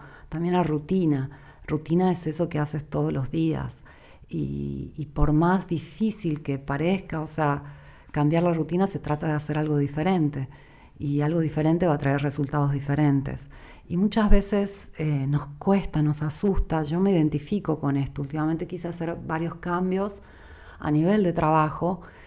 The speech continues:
y, y me encontré a, a luchar con una sensación de inercia y de querer quedarme cómoda y, y de seguir viviendo la, la misma,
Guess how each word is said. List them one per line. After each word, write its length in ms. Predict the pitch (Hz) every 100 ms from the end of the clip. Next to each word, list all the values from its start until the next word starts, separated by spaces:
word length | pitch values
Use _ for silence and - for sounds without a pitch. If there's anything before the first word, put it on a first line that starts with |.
| - - -
y, 720 | - 156 156 156 156 - - -
y 120 | 180
me 100 | 175
encontré 560 | 170 175 180 208 208 214
a, 720 | 226 220 190 82 - - - - - - - -
a 120 | 165
luchar 580 | 156 160 160 - 175 180
con 160 | 175 165
una 160 | 175
sensación 960 | 180 - - 160 151 151 151 - 170 180
de 80 |
inercia 540 | 160 156 160 165 - 175
y 20 |
de 80 | 147
querer 260 | 147 143
quedarme 460 | 147 156 147 156 147
cómoda 680 | 147 147 147 147 147 196 208 - - - - - - - - - - - - - - - - -
y, 320 | 165 160 -
y 100 | 170
de 220 | 160 156 151
seguir 440 | - 147 175 196
viviendo 720 | 196 175 180 185 185 185 - - -
la, 320 | 156 143 143
la 220 | 147 147
misma, 800 | 147 170 170 180 185 165 151 143